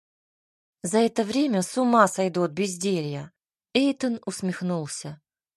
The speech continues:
«Раньше не сходила». Кармель нахмурилась. Точно, они с Леной после учёбы отправлялись по магазинам и бутикам,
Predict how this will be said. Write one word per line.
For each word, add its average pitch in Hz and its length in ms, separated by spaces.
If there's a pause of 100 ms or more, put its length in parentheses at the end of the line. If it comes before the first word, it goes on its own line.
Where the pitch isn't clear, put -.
(120)
«Раньше 151 440
не 196 100
сходила». 226 680 (240)
Кармель 254 500
нахмурилась. 254 800 (340)
Точно, 220 540 (220)
они 240 260
с - 120
Леной 247 340
после 220 420
учёбы 208 460
отправлялись 214 800 (160)
по 175 100
магазинам 202 720
и 151 140 (120)
бутикам, 185 720